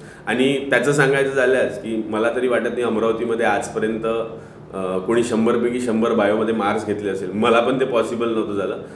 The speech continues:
पण मागच्याच वर्षी माझ्या स्टुडंटनी शंभरपैकी शंभर मार्क्स घेतले होते. आणि तिला out of mark मॅथ्समध्ये मिळून जातील, पण बायोमध्ये, थेअरीमध्ये मिळणं हे खूप कठीण गोष्ट राहते.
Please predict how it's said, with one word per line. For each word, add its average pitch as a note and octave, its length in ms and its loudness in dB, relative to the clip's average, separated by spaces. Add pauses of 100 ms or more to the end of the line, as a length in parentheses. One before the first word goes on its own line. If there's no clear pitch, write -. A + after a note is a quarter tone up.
(140)
पण A2+ 100 -2
मागच्याच A#2 440 2
वर्षी C#3 240 2
माझ्या C3 260 2
स्टुडंटनी C3 680 2 (260)
शंभरपैकी B2+ 520 0
शंभर B2 340 0
मार्क्स G2+ 340 0
घेतले F2 260 -6
होते. D#2 220 -10 (420)
आणि A2 120 -2
तिला A2+ 240 2
out A2 200 2
of B2+ 200 0
mark - 320 -2
मॅथ्समध्ये C3+ 500 2
मिळून C3 240 4
जातील, A#2+ 380 -2 (260)
पण A2+ 140 -4
बायोमध्ये, B2 440 0
थेअरीमध्ये B2 540 0
मिळणं A#2 300 0
हे A2+ 220 0
खूप A#2 200 -4
कठीण A2 280 -2
गोष्ट F2+ 220 -6
राहते. D2+ 400 -10